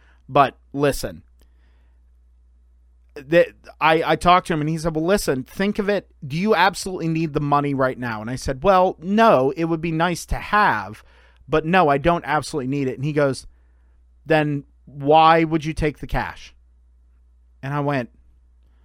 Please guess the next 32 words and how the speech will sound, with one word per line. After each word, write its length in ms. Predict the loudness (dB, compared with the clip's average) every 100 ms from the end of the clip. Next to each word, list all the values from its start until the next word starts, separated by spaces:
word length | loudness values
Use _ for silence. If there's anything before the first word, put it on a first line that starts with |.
| _ _ _ _
he 120 | -4
said, 220 | 0 0 2
"Is 180 | 0
it 120 | -2 0
worth 320 | 0 0 -4
it?" 120 | -12 _ _ -20
I 40 |
said, 220 | -12 -10
"Yes." 460 | -2 -2 -2 -10 -20
There 160 | -10 -6
were 80 | -2
only 140 | -4
three 220 | -2 0
hundred 240 | 0 -2 -4
and 80 |
thirty 300 | -2 0 0
of 60 | -2
them 160 | -2 -4
made. 300 | -8 -14 -20 -20 _ _ _
And 100 | -10
he 60 | -2
goes, 440 | 0 -2 -4 -10 -20 _ _ _ _ _ _ _ _
"Is 200 | -2 0
it, 180 | -2 -4 _ _ _
is 160 | -4
it 100 | -2
gonna 180 | 2 2
retain 400 | 0 -2 -2 -2
its 140 | -4 -2
value?" 480 | 0 0 -4 -12 -20
I 500 | _ _ _ _ -20
said, 240 | -18 -18